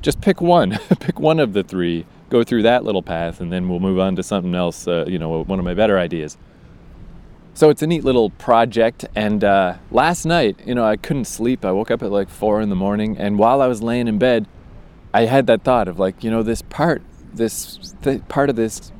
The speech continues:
story I've been working on, it's like she asks the homeless guy about why he never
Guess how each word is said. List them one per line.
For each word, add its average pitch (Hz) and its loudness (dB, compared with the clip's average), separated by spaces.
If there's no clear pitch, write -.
story 131 2
I've 107 4
been 95 -2
working 107 0
on, 78 -8
it's 107 -2
like 101 2
she 104 -2
asks 113 -2
the 120 -2
homeless 120 -4
guy 110 0
about 98 2
why 95 2
he 101 -4
never 95 -2